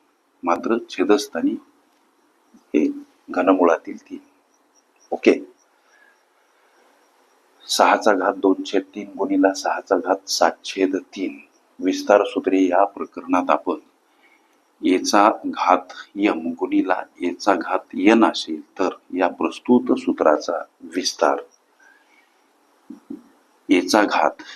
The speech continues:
यम अधिक एन होताना पाहिला. इथं सहा, इथं सहा, इथं ए, इथं ए, म्हणजे मूळ सारखा आहे. एचा घात यम गुणिला एचा घात एन,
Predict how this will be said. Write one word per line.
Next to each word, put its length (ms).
यम 360
अधिक 500
एन 260
होताना 500
पाहिला. 320
इथं 220
सहा, 400
इथं 200
सहा, 340
इथं 260
ए, 260
इथं 420
ए, 120
म्हणजे 300
मूळ 400
सारखा 460
आहे. 1300
एचा 240
घात 280
यम 320
गुणिला 360
एचा 220
घात 340
एन, 240